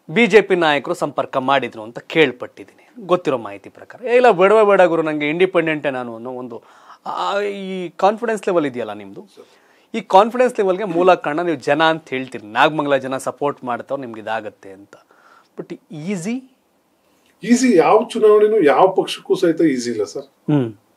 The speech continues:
Speaker 2: ನೀವು ಯಾವುದೇ ಕ್ಷೇತ್ರ ತಗೊಳ್ಳಿ,
Speaker 1: ಹ್ಮ್.
Speaker 2: ಯಾವ್ದು ಸಹಿತ ಈಸಿ ಇಲ್ಲ.
Speaker 1: ಹ್ಮ್.
Speaker 2: ಅದನ್ನ ನಾವು ಈಸಿ ಮಾಡ್ಕೋಬೇಕು.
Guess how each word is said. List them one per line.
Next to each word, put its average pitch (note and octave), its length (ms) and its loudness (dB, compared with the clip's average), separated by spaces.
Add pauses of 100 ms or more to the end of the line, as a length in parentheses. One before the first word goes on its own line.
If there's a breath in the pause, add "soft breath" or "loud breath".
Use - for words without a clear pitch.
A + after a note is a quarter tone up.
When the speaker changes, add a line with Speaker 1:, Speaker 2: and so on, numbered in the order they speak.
(220)
Speaker 2:
ನೀವು C3 440 -2
ಯಾವುದೇ D#3 440 4
ಕ್ಷೇತ್ರ D#3+ 460 0
ತಗೊಳ್ಳಿ, A2 240 0
Speaker 1:
ಹ್ಮ್. - 380 -2
Speaker 2:
ಯಾವ್ದು D#3 180 2
ಸಹಿತ D#3+ 280 -2
ಈಸಿ B2+ 300 -4
ಇಲ್ಲ. A2+ 200 -6
Speaker 1:
ಹ್ಮ್. C#3+ 420 -2
Speaker 2:
ಅದನ್ನ B2 180 -14
ನಾವು D#3 120 -4
ಈಸಿ F#3 260 -8
ಮಾಡ್ಕೋಬೇಕು. A#2+ 520 -6